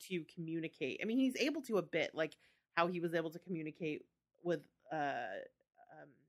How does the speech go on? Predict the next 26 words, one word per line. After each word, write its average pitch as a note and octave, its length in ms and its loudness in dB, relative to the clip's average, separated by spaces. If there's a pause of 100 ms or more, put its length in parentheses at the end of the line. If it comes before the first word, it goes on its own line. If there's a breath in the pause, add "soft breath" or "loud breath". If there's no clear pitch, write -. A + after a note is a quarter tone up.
(500)
Jake G3+ 240 4
a F3+ 40 -4
bit - 360 -2 (460)
in F3 120 4
the D#3+ 100 2
last C#3+ 360 0
book. - 260 -2 (380)
But F#3 100 8
it - 120 4
was F3+ 280 2
not, F#3+ 280 2
it G3 80 4
didn't A3+ 160 -2
come G#3 240 0
naturally D3+ 440 2
to D#3 60 -10
him. C3 200 -2
Whereas D3+ 260 -4
I E3+ 80 0
think F#3+ 280 -2
Elaine E3 420 -2
has E3 240 -6
a D3 100 -2
natural D3 880 0
inclination C#3 680 -8
to - 60 -10